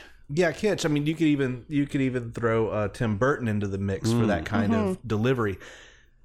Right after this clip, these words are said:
Speaker 1: For me, something about that was missing from the film, because once you get to the punchline of the movie, it's like,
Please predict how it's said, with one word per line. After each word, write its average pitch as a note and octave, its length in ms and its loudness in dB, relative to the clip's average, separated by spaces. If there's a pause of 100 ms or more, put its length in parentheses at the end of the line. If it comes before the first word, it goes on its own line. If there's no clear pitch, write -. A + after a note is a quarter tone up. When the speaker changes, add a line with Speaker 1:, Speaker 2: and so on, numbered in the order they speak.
(640)
Speaker 1:
For B2 120 -2
me, C3+ 260 2
something C#3+ 340 0
about A#2+ 320 0
that A2 160 -2
was G2+ 160 -2
missing G#2+ 380 -2
from G#2 200 -4
the F#2+ 80 -4
film, G#2 360 -2
because G2 520 -2 (140)
once C3+ 280 -4
you A#2 60 -2
get G#2+ 340 -4 (320)
to A2+ 120 -2
the F#2+ 120 -2
punchline G#2 680 6
of F2+ 100 -4
the F#2 80 -6
movie, G2 560 -2 (880)
it's - 160 -10
like, G2+ 180 -4